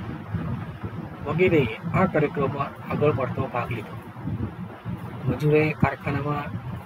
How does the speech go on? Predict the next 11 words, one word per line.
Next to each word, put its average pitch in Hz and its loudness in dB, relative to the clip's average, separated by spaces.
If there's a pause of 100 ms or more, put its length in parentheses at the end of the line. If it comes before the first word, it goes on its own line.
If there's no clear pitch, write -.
(220)
હડતાલો 143 0
પાડી. 143 -2 (1120)
જમશેદપુરમાં 139 0
લોખંડના 135 -4
કારખાનામાં 135 -4
તથા - -4
મુંબઈ 131 0
અને 135 0
મદ્રાસની 131 -2 (2000)
પાપડની 147 4
મિલોમાં 127 4